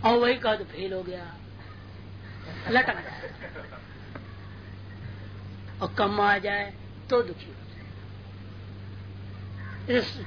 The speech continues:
चित्त का स्वभाव क्या है? सामान्य रूप में नहीं देखने को मिलता है, वह सत्य प्रकाशक स्वभाव वाला है,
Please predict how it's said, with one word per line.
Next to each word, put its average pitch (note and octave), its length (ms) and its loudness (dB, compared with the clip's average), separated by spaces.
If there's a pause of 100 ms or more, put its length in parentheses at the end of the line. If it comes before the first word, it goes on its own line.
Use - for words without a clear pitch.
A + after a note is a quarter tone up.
(140)
चित्त G#4+ 200 6
का D#4+ 100 10
स्वभाव A#3 440 6
क्या C4+ 180 0
है? - 120 -4
सामान्य A3+ 360 0
रूप G#3+ 100 -10
में G#3 60 -6
नहीं G#3 120 -4
देखने F#3 260 -6
को F3+ 100 -8
मिलता E3+ 280 -6
है, E3 200 -6 (380)
वह A3+ 340 6 (420)
सत्य - 240 -8
प्रकाशक - 640 -6
स्वभाव G3+ 360 2
वाला G#3+ 220 8
है, A3 240 6